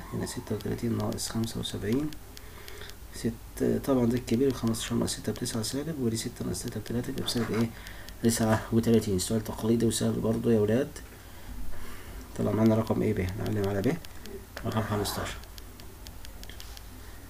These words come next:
تمام، السؤال، السؤال اللي بعده رقم ستاشر. إذا كانت عين نون بتساوي اتنين،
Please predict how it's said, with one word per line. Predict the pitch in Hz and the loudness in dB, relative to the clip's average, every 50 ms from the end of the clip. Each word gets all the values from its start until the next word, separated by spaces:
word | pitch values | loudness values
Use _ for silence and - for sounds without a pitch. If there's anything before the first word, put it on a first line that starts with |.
| - - - - | -14 -14 -8 -2
تمام، | - 104 110 127 156 190 202 190 | 0 2 4 4 4 2 0 -4
السؤال، | 170 - - - 135 123 123 117 | -6 -4 -2 0 2 4 4 6
السؤال | 113 113 117 - - 123 117 117 120 113 | 4 4 2 0 0 0 2 4 4 4
اللي | 101 101 98 | 4 2 2
بعده | 107 123 139 139 139 151 151 147 147 131 | 2 2 2 0 0 2 2 4 4 4
رقم | 113 - - 110 107 107 104 98 101 98 98 - - - - - | 4 4 4 2 2 2 2 0 0 0 -2 -2 -4 -6 -8 -4
ستاشر. | - - - 107 - - - - - 113 127 127 - 170 185 185 - - - - - - - - - - - - - - - - - - - - - - - - - - - - - - - - - - - - - - - - - - - - - - - - - - - - - - - - - - - - - - - - - - - - - - - | -2 0 0 0 -2 0 0 2 4 4 2 2 2 0 0 0 -2 -8 -12 -12 -12 -12 -12 -12 -12 -12 -12 -12 -12 -12 -12 -12 -12 -12 -10 -10 -12 -12 -12 -12 -12 -12 -12 -12 -14 -12 -10 -10 -10 -8 -6 -6 -6 -6 -8 -10 -10 -12 -14 -14 -14 -14 -14 -14 -14 -14 -14 -14 -14 -14 -14 -14 -14 -14 -14 -14 -14 -14 -14 -14 -14 -14 -16 -16 -14 -6 -2
إذا | 110 107 110 113 | 2 4 6 6
كانت | - 131 127 123 113 - | 8 8 8 6 6 6
عين | 110 110 117 113 113 | 6 8 8 8 8
نون | 113 117 117 113 | 8 8 8 8
بتساوي | 110 110 - - - - 110 110 107 107 107 107 107 110 - - 113 | 6 4 2 0 2 4 6 6 8 8 6 6 6 4 2 0 -2
اتنين، | - - - 107 107 107 107 107 104 104 104 104 | 0 2 2 4 6 6 6 6 6 6 4 2